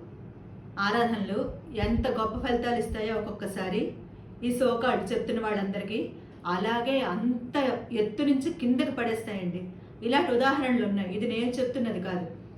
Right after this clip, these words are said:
మహామహా సాధకులు, మహామహా అనుష్ఠాన పరులు, నిత్యం భగవద్ధ్యానంలో మునిగిన వాళ్ళకు కూడా ఇలాంటి బెడ్స్ కొట్టిన సందర్భాలు ఉన్నాయి. ఒక రెండు మూడు తరాల ముందు, ఆ,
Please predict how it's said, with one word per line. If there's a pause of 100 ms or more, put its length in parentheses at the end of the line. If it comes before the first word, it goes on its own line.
(420)
మహామహా
సాధకులు,
మహామహా
అనుష్ఠాన
పరులు, (440)
నిత్యం
భగవద్ధ్యానంలో
మునిగిన
వాళ్ళకు
కూడా
ఇలాంటి
బెడ్స్
కొట్టిన
సందర్భాలు
ఉన్నాయి. (440)
ఒక
రెండు
మూడు
తరాల
ముందు, (680)
ఆ,